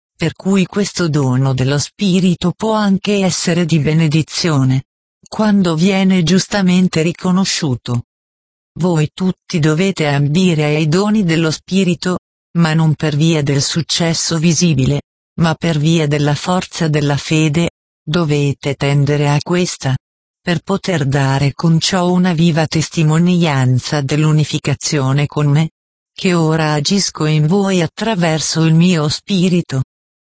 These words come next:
Chi può mostrare dei doni dello spirito,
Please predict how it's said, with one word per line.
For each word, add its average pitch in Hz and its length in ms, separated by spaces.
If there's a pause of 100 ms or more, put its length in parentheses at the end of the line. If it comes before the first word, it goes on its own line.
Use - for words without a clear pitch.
(320)
Chi 233 240
può 226 280
mostrare 175 800
dei 151 220
doni 139 460
dello 135 240
spirito, 175 720